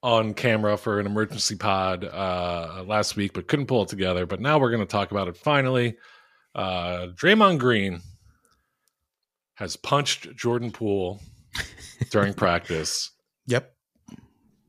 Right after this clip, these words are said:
Speaker 2: I wouldn't say, I feel like punched is an understatement.
Speaker 1: Right. Well, news broke that it was, like, a kerfluffle, according to Shams, like, uh, like, last Monday or Tuesday, and then video leaked, I believe, on Thursday, correct?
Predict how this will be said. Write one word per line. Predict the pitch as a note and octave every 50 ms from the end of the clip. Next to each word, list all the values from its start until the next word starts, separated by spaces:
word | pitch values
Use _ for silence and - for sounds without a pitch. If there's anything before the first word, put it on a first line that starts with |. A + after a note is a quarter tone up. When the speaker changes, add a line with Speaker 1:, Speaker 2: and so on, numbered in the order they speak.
| _ _ _ _ _
Speaker 2:
I | - F3+ C#4
wouldn't | F#4+ G#4+ E4+ B3 -
say, | - E3+ D#3 B2 -
I | D3+ F#3+
feel | - G#4+ F#4+
like | A3+ G#2+ F#2+ - -
punched | - C3+ D3 D3+ C#3 - -
is | C3 G#2 F#2
an | F2+ E2+ - -
understatement. | E2+ F#2+ F#2+ F2+ F#2 D#2+ D2+ - - - C#2 A#1+ - - G1+ G1+ - - - - - - - _ - - _ _ - _ _ _ _ _ _ _ _ - - - - _ _ _ _ _ _ _ _
Speaker 1:
Right. | A2 G#2 F#2 F2+ E2+
Well, | G2+ A#2 C3
news | D3 F#3+ B3 B3+ G#3
broke | - - F#3+ F#3+ F#3+ F#3 - -
that | - D3 C#3
it | D3
was, | C#3 C#3 C3+ C#3
like, | C3 A2+ - - -
a | C#3+ C3+ C3+ C3
kerfluffle, | C3+ - D3 C#3 B2+ - - - D#3+ E3 E3 - - B2+ G2+ F#2 F2+ D#2+ D#2+ -
according | G#2 G2+ - - A2+ A2+ G#2+ G2+
to | G2
Shams, | F#2 - - A#2+ G2+ F#2+ F2+ F2 F2+ F2+ - - D2
like, | D#2 G2 G2 F#2 F#2+ F#2 - -
uh, | G#2+ F#2 F2+ F2+ F2+
like, | F2+ F#2 F#2 -
last | A2 G#2 G#2+ G#2 - - -
Monday | A2 G#2+ G#2+ G#2+ G#2
or | G2 F#2
Tuesday, | - - A#2+ A#2+ A2 F#2 G#2 F#2+ G2 F2+
and | - - A2 C#3+
then | D#3+ D3
video | B2 G#2+ G#2+ B2+ F3+ A3+ A#3+ A3 F3+ D#3 C#3
leaked, | B2+ B2+ E3+ G3+ F#3 C3+ -
I | B2+ A2
believe, | A2 C#3 E3+ G3 D#3+
on | C#3+ B2 A2+
Thursday, | - - F#3 G3 F#3 D3+ G#2 F2+ F#2 E2 E2
correct? | - - - B2+ C3 C#3 C#3 -